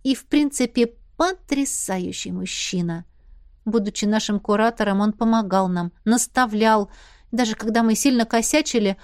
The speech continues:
он отстаивал нас перед другими и ругал без лишних зрителей. Наверняка замечал мою влюбленность,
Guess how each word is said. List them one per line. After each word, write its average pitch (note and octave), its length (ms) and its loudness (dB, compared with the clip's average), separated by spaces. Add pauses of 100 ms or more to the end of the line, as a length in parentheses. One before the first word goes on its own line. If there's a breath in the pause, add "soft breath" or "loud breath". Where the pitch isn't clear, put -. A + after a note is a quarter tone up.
(160 soft breath)
он C#4 220 4
отстаивал C4 720 2
нас B3 240 0
перед A3+ 240 2
другими A3+ 500 4
и A3 180 2
ругал G#3 440 2
без A3 260 2
лишних A#3 480 0
зрителей. G3+ 720 0 (520)
Наверняка G#3+ 520 -4
замечал D4+ 500 0
мою A#3 300 0
влюбленность, A3 720 0